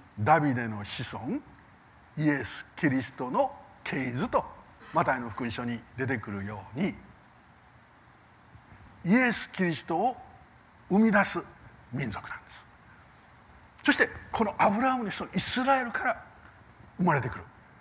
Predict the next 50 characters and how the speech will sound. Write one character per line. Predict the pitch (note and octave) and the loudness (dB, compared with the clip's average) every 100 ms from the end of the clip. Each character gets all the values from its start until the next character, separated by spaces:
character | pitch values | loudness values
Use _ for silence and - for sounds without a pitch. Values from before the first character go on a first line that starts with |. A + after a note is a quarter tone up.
| - - | -20 -10
こ | - - | -4 0
れ | B3+ | 2
が | B3 - - - | 2 0 -4 2
聖 | G#3+ | 4
書 | - A#2 | 4 2
の | F#2+ | -2
約 | B2 - | 0 0
束 | E3+ C#3+ | -2 -6
な | |
ん | G#2 | -10
で | - | -16
す。 | - - - - - - - - - | -20 -20 -20 -20 -20 -20 -20 -20 0
と | - | 2
い | |
う | |
こ | D4 | 4
と | C4+ | 4
は、 | - - - | 0 -6 -4
イ | |
ス | E3 A3+ | -2 0
ラ | A3+ C4+ | 4 4
エ | B3+ | 4
ル | F3+ | -2
の | B2+ | -4
民 | C3 F#3+ D#3+ | -2 0 -2
族 | A2+ F#2+ F#2+ | -4 -8 -4
が | C#3+ B2+ - - - - - - - - - - - - - - - - | 0 0 -2 -14 -20 -20 -20 -20 -20 -20 -20 -20 -20 -20 -20 -16 -14 0
外 | C#3+ G3 G3 | 8 8 8
国 | G#3 G#3+ C#4 | 2 -2 0
人 | C4+ G#3 C3+ | 0 0 -2
と | A2 - | -6 -2
結 | F3+ E3+ - | 0 0 0
婚 | E3+ D#3 D3 | 2 2 2
し、 | - F#3 - - - - - - - - - - - - | 0 0 0 -6 -20 -20 -20 -20 -20 -20 -20 -20 -20 4
ま | C4+ | 6
た | C#4 - - - - - - - - - - - | 6 4 -4 -18 -20 -20 -20 -20 -20 -20 -16 2
外 | G3+ G#3 | 6 6
国 | G#3 F#3+ | 6 2
人 | D#3+ | 2
と | C3+ | 0
結 | D#3+ C3 | 0 2
婚 | C#3+ | -2
し、 | B2+ C3+ | -2 0
二 | C#3+ B3 | 2 2
世、 | C#4+ A3 D3+ | 4 2 2
三 | - E3 G#3 | 2 2 2
世、 | F#3+ F#3 C#3 | 0 2 4
四 | B2+ B3 C4+ | 6 6 6
世 | - E3+ D3+ | 4 2 2
が | G3 A#3 | 2 2